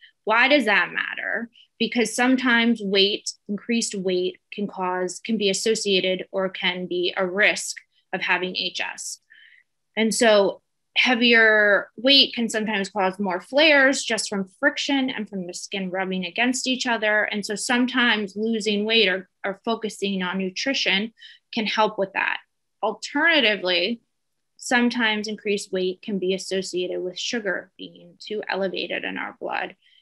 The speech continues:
And we'll talk a little bit more about that in a minute. But the weight alone, um, can be a sign of other, um, maybe future, um, challenges that we wanna know about and,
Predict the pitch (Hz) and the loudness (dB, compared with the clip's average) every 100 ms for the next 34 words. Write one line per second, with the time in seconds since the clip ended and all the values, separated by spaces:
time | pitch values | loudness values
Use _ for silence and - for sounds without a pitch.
0 | - 202 208 208 214 214 208 202 196 196 | -6 -4 -4 -4 -4 -2 0 0 0 -2
1 | 202 202 196 - 95 - - 165 - - | -2 -4 -4 -6 -8 -8 -6 -6 -6 -6
2 | 190 190 185 202 - - _ _ _ - | -4 -2 -4 -4 -6 -6 _ _ _ -2
3 | 185 - _ _ _ _ _ _ - 220 | -2 -4 _ _ _ _ _ _ -2 2
4 | 240 240 226 220 220 214 208 - - 185 | 6 6 4 0 -2 -4 -6 -10 -6 -6
5 | 185 - - _ _ _ - 214 202 196 | -6 -10 -18 _ _ _ -10 -6 0 0
6 | 185 - 226 214 208 185 - 226 226 226 | 0 0 2 2 0 -4 -2 0 2 4
7 | 196 196 202 _ _ - 190 175 - - | 4 4 -2 _ _ -6 -4 -4 -4 -8
8 | - 180 190 190 196 - _ - - 233 | -12 -6 -4 -4 -4 -4 _ -16 -4 -4
9 | 240 208 190 190 185 - 190 185 - - | -2 0 2 2 -2 -4 -6 -6 -6 -8
10 | - - - - - - 190 202 190 190 | -8 -12 -16 -12 -6 -2 0 -2 -2 -4
11 | 185 190 196 196 185 180 185 190 196 190 | -2 -2 -2 -2 -4 -6 -6 -2 0 0
12 | 190 190 - 190 190 | 0 0 -2 -4 -6